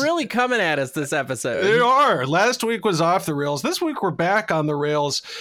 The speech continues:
Speaker 2: Uh, but now the listeners know where we're gonna be, 'cause you just gotta set up an ambush on the rails, and they are ready to
Speaker 1: <laughs>
Speaker 2: ambush us with this question.
Speaker 1: <laughs>
Speaker 2: Four people with penises giving advice on munching box?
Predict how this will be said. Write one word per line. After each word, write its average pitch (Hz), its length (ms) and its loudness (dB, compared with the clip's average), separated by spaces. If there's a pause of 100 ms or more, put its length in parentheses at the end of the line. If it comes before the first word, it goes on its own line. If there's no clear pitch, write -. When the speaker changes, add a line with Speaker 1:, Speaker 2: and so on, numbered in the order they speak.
(180)
Speaker 2:
Uh, 156 120 0
but 156 140 2
now 247 160 4
the 233 100 4
listeners 196 500 2
know 190 280 4
where 160 180 2
we're 151 220 0
gonna 135 200 0
be, 127 420 0
'cause 127 220 -6
you 139 60 -2
just 139 180 -4
gotta 135 220 -4
set 160 220 -2
up 127 120 -4
an 139 60 -2
ambush 147 420 -2
on 143 160 -2
the 135 80 -4
rails, 139 560 -4
and 135 180 -2
they 156 140 0
are 156 100 0
ready 151 300 0
to 147 180 0
Speaker 1:
<laughs> 151 60 0
Speaker 2:
ambush 143 400 0
us 139 380 -4 (600)
with 135 180 -2
this 233 240 2
question. 139 640 0 (280)
Speaker 1:
<laughs> - 280 -20
Speaker 2:
Four 359 320 2
people 339 380 2
with 247 160 -2
penises 311 600 0
giving 302 320 2
advice 202 520 0
on 170 180 2
munching 214 520 0
box? 262 640 0